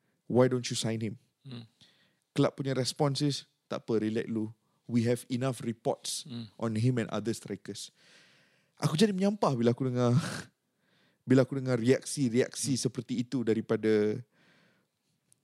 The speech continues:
Speaker 1: management. The arrogance untuk hang just
Speaker 2: John Mata
Speaker 1: dismiss.
Speaker 2: ke?
Speaker 1: Hah?
Speaker 2: John Mata ke, ya?
Speaker 1: Ah, ah. Time tu bukan John, time tu aku rasa Ed Woodward
Speaker 2: Hmm,
Speaker 1: dengan,
Speaker 2: ya.
Speaker 1: uh,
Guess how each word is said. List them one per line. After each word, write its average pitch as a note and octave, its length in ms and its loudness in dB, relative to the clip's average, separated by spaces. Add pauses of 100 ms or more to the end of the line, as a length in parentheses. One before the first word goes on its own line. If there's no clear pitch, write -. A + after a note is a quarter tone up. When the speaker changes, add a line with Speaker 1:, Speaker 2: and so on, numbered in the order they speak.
Speaker 1:
management. A#2 640 -2
The D3+ 160 6
arrogance D3+ 680 4
untuk B2+ 280 0
hang C3+ 300 0
just B2+ 260 2
Speaker 2:
John C#3+ 220 4
Mata D#3 140 2
Speaker 1:
dismiss. D3 240 4
Speaker 2:
ke? A2 100 0 (340)
Speaker 1:
Hah? A3+ 160 2 (120)
Speaker 2:
John C3+ 180 -8
Mata C#3 240 -10
ke, A2+ 300 -6
ya? A2+ 140 -12
Speaker 1:
Ah, - 200 -8
ah. F3 220 -6 (1200)
Time G#3 180 4
tu B3 140 -4
bukan A3 180 0
John, G#3 160 4 (540)
time G#3 160 2
tu C4+ 80 0
aku B3 100 0
rasa A3+ 160 -4
Ed G#3 160 -2
Woodward G#3 480 2 (480)
Speaker 2:
Hmm, A2+ 240 -4
Speaker 1:
dengan, D#3+ 340 4
Speaker 2:
ya. E3 120 -2
Speaker 1:
uh, E3 420 2